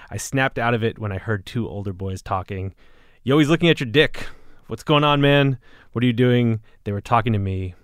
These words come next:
One of them was lean, very fit, a shade darker than I am, and incredibly enough, named David. His eyes were small but bright, and I had been looking at his penis. I didn't know what to say, so I told the truth.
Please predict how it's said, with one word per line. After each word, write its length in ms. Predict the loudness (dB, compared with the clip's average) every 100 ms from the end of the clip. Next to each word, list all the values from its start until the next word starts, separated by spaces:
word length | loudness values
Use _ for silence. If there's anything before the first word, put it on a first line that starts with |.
| _ -6
One 160 | 0
of 80 | 2
them 80 | 2
was 180 | 0 -2
lean, 240 | -4 -4
very 220 | -4 -6
fit, 320 | -6 -8 -10 -10
a 20 |
shade 300 | -6 -6 -4
darker 280 | -8 -6 -6
than 140 | -6
I 140 | -4
am, 260 | -4 -4 -6 -10 -20 -12
and 100 | -8
incredibly 480 | -6 -4 -4 -2 -4
enough, 460 | -4 -8 -10 -18 -14
named 300 | -10 -8 -8
David. 420 | -8 -10 -12 -16 -20 _ _ _ _
His 160 | -8
eyes 200 | -4 -4
were 80 | -4
small 260 | -6 -4 -4
but 160 | -4
bright, 380 | -2 0 0 -6 -20 _ _ _ _ _ -10
and 100 | -8
I 80 |
had 140 | -6 -6
been 100 | -6
looking 260 | -6 -6
at 60 | -8
his 100 | -8
penis. 540 | -8 -8 -8 -12 -20 -20 _ _ _ -6
I 80 |
didn't 220 | 0 2 4
know 80 |
what 140 | 2 2
to 80 | -2
say, 420 | 0 2 2 -2
so 140 | -6
I 60 | -8
told 200 | -6 -6
the 60 |
truth. 500 | -6 -2 -2 -4 -10